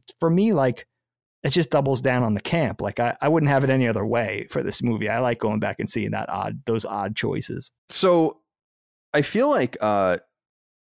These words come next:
Speaker 2: we have to talk about the campiest part of the, the movie, which is the wrestling scene, Bonesaw,
Speaker 1: Oh.
Speaker 2: Macho Man Randy Savage. Now, this is another one of those things that I remember seeing. You were with me the first time.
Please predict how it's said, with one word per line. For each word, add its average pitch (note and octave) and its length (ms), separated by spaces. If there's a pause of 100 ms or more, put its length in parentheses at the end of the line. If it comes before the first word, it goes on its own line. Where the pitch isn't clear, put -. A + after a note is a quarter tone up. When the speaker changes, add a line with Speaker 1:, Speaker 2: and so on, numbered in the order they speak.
(200)
Speaker 2:
we C#3 240
have F3 200
to - 60
talk D3+ 160
about A#2 140
the G2+ 60
campiest A#2 440
part F#2+ 340
of D#2 220
the, E2 160 (120)
the F#2 100
movie, F#2+ 220
which D#2+ 160
is D#2 120
the E2 80
wrestling F2 420
scene, C#2+ 380
Bonesaw, D#2+ 640
Speaker 1:
Oh. - 100
Speaker 2:
Macho F2 240
Man D#2+ 160
Randy D#2+ 220
Savage. D2+ 400 (480)
Now, D3 380
this D3+ 260
is C#4 100
another G#3 320
one D3 260
of E3 120
those C#3+ 300
things F2+ 420 (160)
that A2 220
I A2 60
remember A#2 280
seeing. A#2+ 600
You G#2+ 160
were A2 80
with G#2+ 180
me A2+ 340 (120)
the G#2 80
first G#2+ 260
time. G#2+ 340